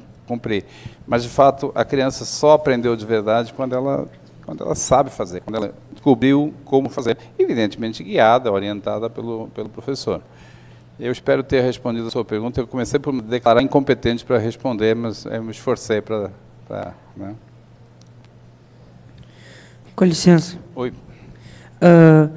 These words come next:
Speaker 2: vocês pretendem fazer mais subprojetos em outras áreas carentes do Brasil para ajudar em outros locais em que tenha menos desenvolvimento da matemática e do próprio ensino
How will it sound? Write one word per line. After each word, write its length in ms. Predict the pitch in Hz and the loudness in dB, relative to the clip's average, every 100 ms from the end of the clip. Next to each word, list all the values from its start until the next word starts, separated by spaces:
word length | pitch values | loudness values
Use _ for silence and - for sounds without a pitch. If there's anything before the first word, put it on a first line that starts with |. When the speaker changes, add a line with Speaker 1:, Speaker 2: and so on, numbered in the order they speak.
| - - - | -12 -18 -2
Speaker 2:
vocês 360 | 185 175 202 196 | 0 4 4 4
pretendem 1200 | 202 196 190 180 180 196 180 175 165 160 156 156 - - | 8 8 10 8 8 8 8 8 8 4 -2 -6 -14 2
fazer 400 | 180 165 170 165 | 6 8 8 8
mais 320 | 165 175 190 | 8 8 6
subprojetos 1120 | - 175 165 - 165 151 156 160 165 165 147 | 6 6 6 8 8 10 8 8 6 2 2
em 80 | 156 | 2
outras 480 | 156 170 170 165 151 | 2 2 4 6 8
áreas 340 | 156 156 151 | 8 6 4
carentes 680 | - 156 143 147 160 160 143 | 4 6 8 6 4 2 4
do 100 | 143 | 6
Brasil 640 | 131 131 127 143 160 160 - - - - - | 8 6 6 6 8 6 0 -20 -20 -10 0
para 120 | - | 6
ajudar 840 | 156 147 151 147 147 147 143 127 127 - - | 8 8 8 6 8 6 4 2 -2 -10 -2
em 60 | 147 | 6
outros 340 | 156 170 165 | 6 8 4
locais 640 | 156 147 - 147 151 156 | 6 4 4 2 4 2
em 80 | 147 | -2
que 420 | 143 143 135 127 - - - - - - | -2 0 0 -2 -8 -20 -20 -20 -20 4
tenha 180 | 160 165 | 6 8
menos 340 | 160 165 170 | 8 8 8
desenvolvimento 960 | 151 165 151 147 147 156 151 147 160 156 | 6 6 6 6 6 6 4 4 4 4
da 100 | 143 | 4
matemática 800 | 143 139 143 139 139 147 - 143 | 4 2 0 2 2 2 2 4
e 100 | 135 | 6
do 100 | 135 | 4
próprio 380 | - 147 147 151 | 6 6 6 2
ensino 520 | 135 - 151 143 | 0 2 4 4